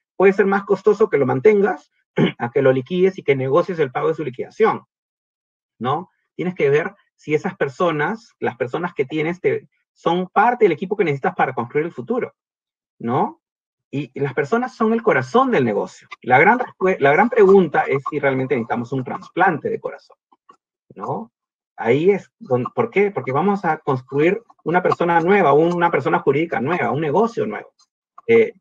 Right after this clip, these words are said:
entonces, ti-, hay que pensar mucho, ¿qué es más riesgoso, suspender o continuar? ¿No? Y eso, eso va, va a depender mucho de la evaluación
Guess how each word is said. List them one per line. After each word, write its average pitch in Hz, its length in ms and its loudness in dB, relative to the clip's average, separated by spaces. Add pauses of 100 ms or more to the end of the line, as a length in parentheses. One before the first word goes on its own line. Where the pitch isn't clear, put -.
(180)
entonces, 170 360 -4
ti-, 185 180 -4
hay 170 120 2
que 233 80 2
pensar 180 280 2
mucho, 240 540 2
¿qué 220 80 4
es 240 160 4
más 254 140 0
riesgoso, 139 440 0
suspender 190 720 0 (300)
o 151 100 -4
continuar? 135 680 0 (420)
¿No? 214 240 2
Y 196 100 4
eso, 226 360 4
eso - 240 2
va, 185 280 2
va 165 100 4
a - 20 6
depender 160 340 2
mucho 170 480 -4
de 139 140 0
la 143 340 0
evaluación 120 800 0